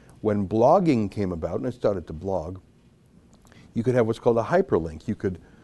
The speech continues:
say, "According to a new study," and then you could link that so people could see the study yourself. Well, in T V world, we can show you a clip and then comment on it, so we can even be more powerful. So I regard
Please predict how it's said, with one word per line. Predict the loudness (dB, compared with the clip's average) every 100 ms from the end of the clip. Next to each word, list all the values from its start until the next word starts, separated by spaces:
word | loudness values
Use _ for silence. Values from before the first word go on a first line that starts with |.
| -20 -10
say, | 2 2
"According | 2 -2 2 4 4
to | 4 4
a |
new | 2
study," | 0 2 4 4 0
and | 0
then | 0
you | -2
could | -4 -2
link | -2 -2 2
that | 0
so | 0 -4
people | -4 -4
could | -12
see | -8
the | -8 -6
study | -6 -4 -4 -8
yourself. | -8 -8 -8 -8 -8 -10 _ -20 -20 -20 -20 -20 -20 -16 2
Well, | 4 4 0 -10 -6
in | -2 -2
T | -2 -6 -4
V | -2
world, | 0 0 -2 -2 -4 -6 _ _ _ _ _ _
we | -4
can | 0 -2
show | -2 2 4
you | 6 4
a |
clip | 2 0 -2 0
and | -2
then | -2 -4
comment | -6 -6 -2 -4 -2
on | -6
it, | -6 -8
so | 0 0 0 -8 -8
we | 0 0
can | 2
even | 2 2 2
be | 0
more | 0 0
powerful. | 0 -2 -2 -4 -8 -8 -10 -16 -20 -20 -20 -20
So | -6 2 2
I | 4 2
regard | 4 2 4 2 4 0 -2